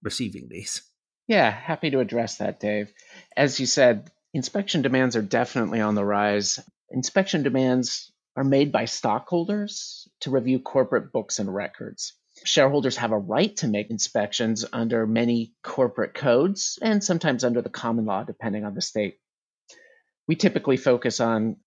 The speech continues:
Speaker 2: books and records demands made under Delaware law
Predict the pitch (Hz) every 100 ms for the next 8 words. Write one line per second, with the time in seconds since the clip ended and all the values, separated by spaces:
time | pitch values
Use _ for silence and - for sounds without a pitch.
0 | - - - 110 117 131 110 - 113 113
1 | 113 110 - - - 123 113 113 - 110
2 | 113 165 165 143 107 107 107 107 123